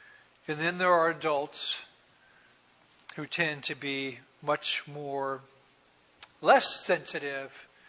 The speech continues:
And there's strengths and weaknesses with both personalities. I understand that God gives us different personalities. But even within our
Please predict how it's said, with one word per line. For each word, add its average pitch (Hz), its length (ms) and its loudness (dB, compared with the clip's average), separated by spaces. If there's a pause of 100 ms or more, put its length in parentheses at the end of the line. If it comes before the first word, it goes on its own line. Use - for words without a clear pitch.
(540)
And 165 120 -4
there's 202 160 6
strengths - 840 4
and 202 160 2
weaknesses 202 560 2
with 175 160 0
both 180 280 6
personalities. 165 680 8
I 165 180 8
understand 190 720 2
that 170 160 -6 (440)
God 165 480 8
gives 185 320 0
us 185 260 2
different 170 640 -2
personalities. 151 1300 2 (1500)
But 165 200 -2
even 254 340 2
within 220 400 6
our 190 320 8